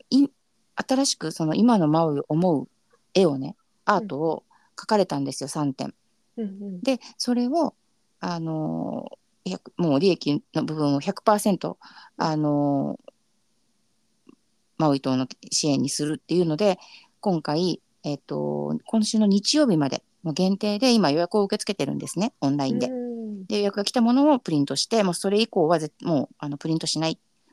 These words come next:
Speaker 1: ここまでの部分でマウイに、
Speaker 2: うんうん。
Speaker 1: あの、支援したいっていうのがあって、おっしゃってたんですけど、ブースに行ってみたら、あの、ブースにも現物がちょっと置かれていて、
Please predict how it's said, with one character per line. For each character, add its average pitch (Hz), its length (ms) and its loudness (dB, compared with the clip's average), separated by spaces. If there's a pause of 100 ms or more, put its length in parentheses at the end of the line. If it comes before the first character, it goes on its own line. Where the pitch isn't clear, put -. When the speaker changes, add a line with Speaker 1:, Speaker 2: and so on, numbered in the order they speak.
(100)
Speaker 1:
こ - 100 -20
こ 185 80 -2
ま 190 80 0
で 180 100 -4
の 160 100 0
部 151 120 -6
分 156 220 -2
で 240 260 2
マ 165 140 -2
ウ 143 80 -2
イ 131 180 -4
に、 127 340 -8 (100)
Speaker 2:
う 262 40 -12
ん - 40 -10
う - 20 -10
ん。 175 40 -6
Speaker 1:
あ 147 100 -6
の、 - 300 -8 (260)
支 - 140 -6
援 160 140 -4
し - 80 -4
た 170 120 -8
い 165 40 -6
っ - 40 -10 (460)
て 214 80 0
い 214 40 4
う 214 60 2
の 190 80 0
が - 120 -4
あ 165 80 -4
っ - 40 -8 (180)
て、 156 180 -2 (380)
お 196 60 -8
っ - 20 -6
し - 80 -4
ゃ 190 40 -2
っ 185 40 -8
て 180 100 -4
た 156 120 -4
ん 151 40 -2
で 151 80 -6
す - 80 -10
け 202 100 -8
ど、 233 200 -2 (220)
ブ 240 100 2
ー - 20 4
ス 240 120 0
に 233 140 6
行 - 40 -8
っ - 20 -20
て 247 100 2
み 247 120 4
た 170 120 -4
ら、 180 260 2 (180)
あ 180 140 0
の、 170 100 0
ブ 196 100 -2
ー 208 40 -2
ス 214 120 -4
に 226 100 4
も 175 140 4
現 165 200 2
物 180 200 -4
が 170 140 0
ち 208 80 -2
ょ - 20 -2
っ - 60 -6
と 131 100 -2
置 131 60 -8
か 156 100 -2
れ 156 100 -4
て - 120 -10
い 156 80 -8
て、 180 260 -2